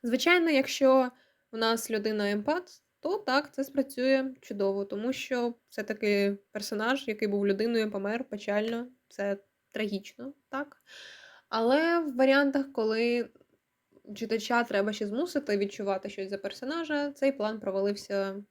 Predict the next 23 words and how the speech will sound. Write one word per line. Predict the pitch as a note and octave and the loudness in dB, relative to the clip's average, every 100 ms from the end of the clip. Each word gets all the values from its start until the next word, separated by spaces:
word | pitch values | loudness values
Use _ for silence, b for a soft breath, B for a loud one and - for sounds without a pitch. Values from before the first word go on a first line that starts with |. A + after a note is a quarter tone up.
| - | -8
повністю, | G3 - - - - | -8 -8 -18 -20 -12
тому | A3 C4 | -2 0
що, | C4+ C4+ C4 B3+ C4 _ B B B B B B B B B - | 0 0 0 0 -8 _ B B B B B B B B B -4
ну, | G#4 | 6
тому | F#4 F4+ | 8 8
що | F4+ E4+ | 6 4
немає | D4+ D4+ D4 C4 | 6 8 8 6
за | C4 | 6
що | A#3+ | 2
турбуватися. | G#3+ F#3+ F#3+ F#3+ - G#3 - G#3 | 2 -2 -2 -6 -10 -14 -10 -4
Ми | A#3 E4+ | 2 4
побачили | F4 C4 C#4 C#4 C4+ | 4 6 6 6 2
персонажа | B3 - A#3+ B3 A#3+ | 2 -4 -2 0 0
тричі, | - D#4 E4 - D4 D4 | 0 2 0 0 -4 -2
і | A3 | -4
він | A#3+ | -2
по-, | B3+ G#3 | -2 -2
трагічно | - A3+ A#3 - A3 | -2 -2 -2 -6 -10
вмер. | G3 - G#3+ G#3+ | -8 -10 -12 -12
Думаю, | A3 A3+ D4 D4+ | -2 4 6 6
не | C#4 | 4
кожен | C#4+ D#4+ D4 | 4 2 4
ридає | C#4 A#3+ B3+ C4 C4 C4 | 4 6 4 4 2 -2